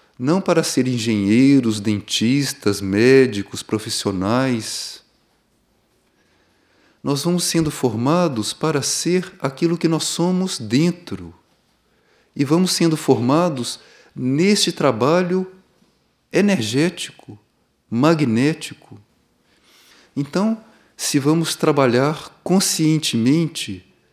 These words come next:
para estarmos irmanados à hierarquia,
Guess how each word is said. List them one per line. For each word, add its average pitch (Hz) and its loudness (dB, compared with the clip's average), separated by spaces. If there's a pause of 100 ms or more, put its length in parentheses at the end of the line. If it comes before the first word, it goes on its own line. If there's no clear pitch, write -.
(460)
para 131 2
estarmos 120 0 (100)
irmanados 147 2
à 127 6
hierarquia, 117 -2